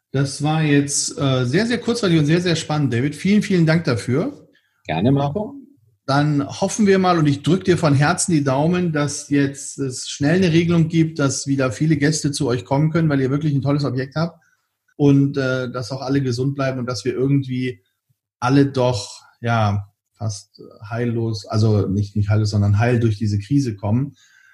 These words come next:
Speaker 1: Denn das ist schon etwas, also ich weiß nicht, du wirst ja jetzt auch bald fünfzig im November und, äh, ich, ich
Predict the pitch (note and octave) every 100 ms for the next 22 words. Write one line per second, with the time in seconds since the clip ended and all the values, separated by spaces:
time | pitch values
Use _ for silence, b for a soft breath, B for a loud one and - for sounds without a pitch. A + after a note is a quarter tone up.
0 | b A#2 A#2 A#2 C3+ B2+ C#3+ B2+ A#2 A#2+
1 | B2 A#2+ - A#2+ C3+ B2+ D3 D3 - C3+
2 | C3 C#3+ D3 B2+ G#2 - C#3+ D#3 - _
3 | _ C3+ C3+ C3+ - F3 F3 - F#3 F#3
4 | - - E3 E3 D#3 F3+ F3+ F3 F3 E3+
5 | B B B _ D3+ C#3 C#3 C3+ C3+ C3
6 | B2+ G#2 - - - - C#3+ C#3